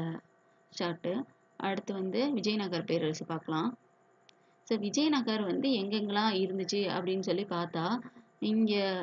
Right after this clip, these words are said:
எங்க இருக்கு? இங்க தேவகிரி அப்படின்னா, இங்க எங்க வரும்? இங்க வந்து, one second. இங்க வந்து மகாராஷ்டிரா ஃபுல்லா வரும். இங்க கர்நாடகா, இங்க கோவா வரும். இங்க ஃபுல்லா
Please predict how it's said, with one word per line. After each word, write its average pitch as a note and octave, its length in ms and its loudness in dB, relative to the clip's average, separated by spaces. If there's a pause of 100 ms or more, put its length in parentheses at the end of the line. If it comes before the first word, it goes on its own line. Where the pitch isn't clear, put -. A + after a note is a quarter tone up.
(540)
எங்க A3 260 2
இருக்கு? G3+ 380 0
இங்க F#3+ 280 0
தேவகிரி G3+ 560 2 (320)
அப்படின்னா, G3 280 0
இங்க A3 280 2
எங்க G#3+ 220 2
வரும்? G#3 420 0
இங்க G3+ 180 0
வந்து, F#3+ 260 0 (1600)
one G3+ 300 -8
second. G#3+ 340 -10 (2250)
இங்க A3 240 2
வந்து G#3+ 260 4 (300)
மகாராஷ்டிரா G#3+ 600 0
ஃபுல்லா G3 240 0
வரும். F#3 380 0
இங்க G#3 300 0
கர்நாடகா, F3 600 0 (340)
இங்க G3+ 180 -4 (120)
கோவா F#3+ 340 0
வரும். E3+ 320 2 (1120)
இங்க G#3+ 200 2
ஃபுல்லா G#3+ 560 2